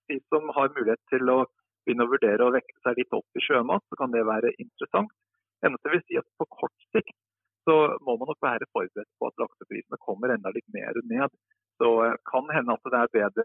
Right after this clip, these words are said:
å spre kjøpene litt grann ut, for, eh, aksjene går stort sett opp og ned i takt med spotprisen, eh, for laks. Så da kan det hende at vi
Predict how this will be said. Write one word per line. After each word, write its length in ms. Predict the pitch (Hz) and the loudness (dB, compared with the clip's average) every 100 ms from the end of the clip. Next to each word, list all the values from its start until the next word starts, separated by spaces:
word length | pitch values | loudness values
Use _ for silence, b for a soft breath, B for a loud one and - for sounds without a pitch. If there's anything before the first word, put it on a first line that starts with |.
| - | -2
å 280 | 117 120 117 _ | -2 -2 -4 _
spre 320 | - 110 113 113 - | -8 -4 -4 -6 -10
kjøpene 380 | - - - 123 | -2 -2 -2 -6
litt 140 | - - - | -8 -8 -6
grann 160 | 110 | -2
ut, 220 | 233 165 - _ | 2 2 0 _
for, 160 | - 117 | 0 2
eh, 400 | 117 120 120 120 | 4 2 4 2
aksjene 480 | - - - - 139 | 0 -6 -8 -8 -2
går 160 | 113 135 | -2 -2
stort 240 | - 113 | -10 -8
sett 120 | - 110 | -6 -6
opp 80 | - | -6
og 80 | 113 | -8
ned 180 | 104 101 | -6 -8
i 80 | 113 | -6
takt 160 | - - _ | -8 -8 _
med 100 | - - | -12 -12
spotprisen, 720 | - _ 101 - _ 107 107 107 | -18 _ -12 -12 _ -12 -6 -6
eh, 880 | - _ _ _ - 117 117 113 113 | -6 _ _ _ -2 0 2 0 -2
for 140 | - 131 | -2 0
laks. 220 | 156 - _ | -2 -6 _
Så 220 | - 120 - - | 0 0 0 -2
da 80 | 123 | -2
kan 220 | - 110 | 0 -2
det 80 | 143 | -2
hende 140 | 131 110 | -2 -2
at 80 | |
vi 60 | 127 | -4